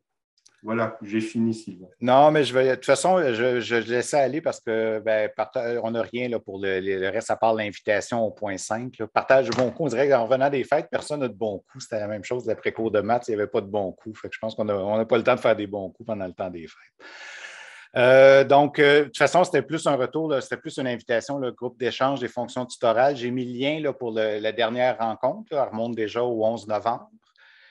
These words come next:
Speaker 2: Et puis, euh, aussi l'invitation là, pour le, le groupe d'échange, euh, sur, euh, fonctions tutorales re-, relationnelles, le quinze février. Là, j'ai oublié de mettre l'heure, c'est treize heures trente,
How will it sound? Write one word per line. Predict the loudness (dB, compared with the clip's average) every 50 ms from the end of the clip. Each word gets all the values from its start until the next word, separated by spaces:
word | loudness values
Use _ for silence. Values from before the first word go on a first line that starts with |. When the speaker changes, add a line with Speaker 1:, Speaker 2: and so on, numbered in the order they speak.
| _ _ _ _ _
Speaker 2:
Et | -10 -10 -10 -10
puis, | -10 _ -18 -16 -14 -10 -8 -8 -6 -4 -2 0
euh, | 0 0 0 0 0 -2 -2 -4
aussi | -6 -8 -10 -10 -8 -6
l'invitation | -4 -4 -4 -6 -4 -2 -2 -2 -2 -2 -2 -2 -2 0
là, | 0 -2 -4
pour | -6 -8 -8 -6 -6
le, | -4 -2 -2 -2 -2
le | -4 -6 -6
groupe | -8 -10 -12 -12 -14 _ _ -12
d'échange, | -10 -10 -10 -10 -12 -10 -8 -8 -6 -6 -8 -8 -10 -10 -10 -6 -4
euh, | -2 -2 -2 -4
sur, | -6 -10 -10 -10 -6 -4
euh, | -4 -2 -4 -4
fonctions | -4 -6 -8 -8 -8 -10 -10
tutorales | -8 -6 -4 -2 0 0 -2 -2
re-, | -4 -6 -8 -8 -10 -14 -14 -12
relationnelles, | -10 -6 -6 -6 -6 -6 -6 -8 -8 -6 -6 -8 -8 -10 -12 -14 -14 -12
le | -10 -10 -10
quinze | -10 -8 -8 -8 -8 -8 -6
février. | -6 -6 -4 -6 -6 -6 -6 -8 -8 -6 -6
Là, | -6 -6 -6
j'ai | -6 -8
oublié | -8 -8 -8 -8
de | -6 -6
mettre | -6 -6 -4 0
l'heure, | 0 2 2 0
c'est | -2 -6
treize | -6 -2 -2 0 2 2
heures | 0 0 0
trente, | -4 -6 -6 -6 -8